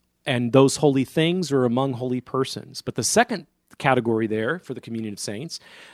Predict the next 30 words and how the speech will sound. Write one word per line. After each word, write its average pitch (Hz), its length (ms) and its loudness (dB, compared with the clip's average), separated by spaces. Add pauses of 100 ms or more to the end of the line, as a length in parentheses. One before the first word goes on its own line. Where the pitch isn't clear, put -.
uh, 120 200 -6
we 123 180 -2
have 135 200 4
to 127 60 -6
break 123 280 2
it 131 80 -10
down 120 220 -2
further 135 360 2
into 120 160 -8
the 113 100 -8
three 131 220 -6
states 127 320 -4
of 110 60 -14
the 104 80 -8
church, 175 340 0
the - 60 -10
members 120 220 -6
of 117 40 -8
the 113 80 -6
church - 300 -4
militant 120 480 -4
in 110 80 -10
heaven, 151 280 0
the 131 120 -4 (100)
members 127 220 -4
of 120 80 -4
the - 40 -12
church - 320 -6
suffering 135 500 0
on, 107 100 -8